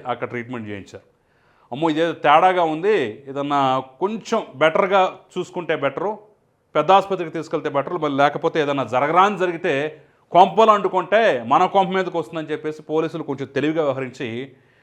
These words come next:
అక్కడి నుంచి కడప రిమ్స్కి తీసుకెళ్ళిపోయారు. కడప రిమ్స్ అంటే మరి మామూలు ఆషామాషి కాదు కదా. వాళ్ళు జాగ్రత్తగా నీకు నొప్పి ఎక్కడ, ఎలా వచ్చింది, ఇప్పుడు ఎలా ఉంది అన్న దగ్గర నుంచి మొదలెట్టి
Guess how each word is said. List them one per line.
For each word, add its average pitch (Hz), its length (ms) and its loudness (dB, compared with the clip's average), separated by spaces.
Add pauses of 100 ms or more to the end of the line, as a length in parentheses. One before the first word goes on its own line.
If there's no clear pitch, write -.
(180)
అక్కడి 190 220 0
నుంచి 202 180 -6
కడప 185 360 2
రిమ్స్కి 151 360 -6
తీసుకెళ్ళిపోయారు. 98 560 -14 (1500)
కడప 233 340 6
రిమ్స్ 220 280 0
అంటే 208 160 -4
మరి 190 120 -2
మామూలు 180 340 0
ఆషామాషి 165 560 0
కాదు 131 300 0
కదా. 113 340 -2 (400)
వాళ్ళు 131 220 -4
జాగ్రత్తగా 165 880 0
నీకు 165 380 -6
నొప్పి 143 380 -6
ఎక్కడ, 151 340 -6
ఎలా 151 500 0
వచ్చింది, 143 520 -8
ఇప్పుడు 139 320 -2
ఎలా 139 200 4
ఉంది 143 220 -4
అన్న 131 120 -4
దగ్గర 123 240 -4
నుంచి 131 200 -8
మొదలెట్టి 123 800 -2